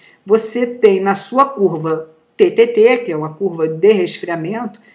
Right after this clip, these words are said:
e tanto pode ser, é, transformação exotérmica ou resfriamento contínuo, então existem esses dois tipos de curvas, T T T. A gente tem o quê? A gente tem a temperatura, o tempo e a transformação.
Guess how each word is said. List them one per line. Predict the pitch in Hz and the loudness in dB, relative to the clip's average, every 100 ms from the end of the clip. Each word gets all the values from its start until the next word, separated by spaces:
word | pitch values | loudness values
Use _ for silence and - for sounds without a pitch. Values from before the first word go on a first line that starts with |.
| _ - | _ -14
e | 160 | -8
tanto | 160 240 240 | -2 -2 -2
pode | - 214 202 | -2 -2 -2
ser, | - - 185 170 - - _ - | -6 0 2 2 -2 -16 _ -6
é, | 165 165 160 | -4 -2 -2
transformação | 480 185 - 196 196 196 220 | -2 -2 0 0 0 -2 -2
exotérmica | 220 208 214 208 185 165 165 160 165 | 0 0 0 0 -2 -2 -6 -10 -6
ou | 208 | 0
resfriamento | 185 180 - 170 160 - | 0 0 -6 -10 -10 -10
contínuo, | 220 202 208 233 190 | -10 -8 -10 -10 -12
então | 165 170 | -14 -16
existem | 165 - 170 | -14 -12 -12
esses | 156 170 165 | -12 -10 -4
dois | 190 208 | -4 -4
tipos | - 214 220 170 156 | -10 -12 -10 -10 -10
de | 160 156 | -12 -14
curvas, | - 180 208 214 208 214 | -10 -8 -6 -2 -4 -6
T | - - 151 | -14 -14 -10
T | 175 | -10
T. | 170 185 196 233 _ _ - - _ - | -8 -6 -6 -8 _ _ -20 -20 _ 0
A | 214 | 0
gente | 285 302 | 0 -2
tem | 294 | -2
o | 302 | -4
quê? | 294 226 | 2 2
A | |
gente | 185 202 | 2 -2
tem | 202 175 | -4 -6
a | |
temperatura, | 165 175 180 175 160 175 185 233 240 - | -6 -8 -6 -8 -10 -10 -6 -6 -8 -10
o | 220 | -10
tempo | 202 190 190 220 - - | -2 -2 0 -6 -10 -6
e | 294 311 | -2 -2
a | |
transformação. | 277 277 262 254 233 247 247 127 | -2 -6 -6 -4 -2 -4 -6 -12